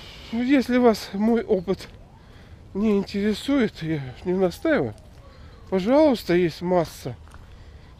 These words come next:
других примеров, прекрасных примеров.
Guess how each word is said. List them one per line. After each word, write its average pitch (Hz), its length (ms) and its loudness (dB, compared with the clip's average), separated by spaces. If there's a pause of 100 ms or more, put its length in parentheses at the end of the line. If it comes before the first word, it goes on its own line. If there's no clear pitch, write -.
других 220 380 4
примеров, 220 600 2 (1040)
прекрасных 214 680 2
примеров. 202 500 -2